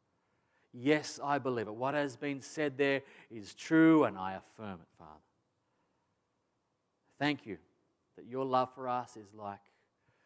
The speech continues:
the love of a faithful mother who never gives up on her child.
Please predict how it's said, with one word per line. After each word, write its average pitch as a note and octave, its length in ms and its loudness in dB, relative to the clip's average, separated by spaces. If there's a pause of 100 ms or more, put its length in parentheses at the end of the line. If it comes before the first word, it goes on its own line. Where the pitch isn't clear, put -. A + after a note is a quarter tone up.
(160)
the C3+ 80 -12
love C3+ 380 4
of A#2+ 160 -6
a A#2 80 -6
faithful C3 520 -4
mother G2+ 280 -4
who A2+ 120 -14
never B2+ 320 -2
gives A#2 320 -6
up A#2+ 220 2
on A2 200 -10
her A2 120 -8
child. E2 420 -14